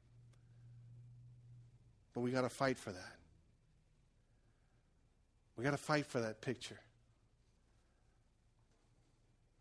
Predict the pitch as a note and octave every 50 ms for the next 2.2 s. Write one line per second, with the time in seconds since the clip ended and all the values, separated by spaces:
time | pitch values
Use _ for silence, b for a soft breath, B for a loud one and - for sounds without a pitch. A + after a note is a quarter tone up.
0 | - - - - _ - B2 B2+ B2+ - D#3 C#3+ C3 C3 C#3+ B2+ - - A#2+ C3+
1 | C3+ - - C3+ A#2 A#2+ A#2 A2+ - B2 A2+ G#2 G#2 A#2+ B2 A#2 - - - G2+
2 | G2+ - - -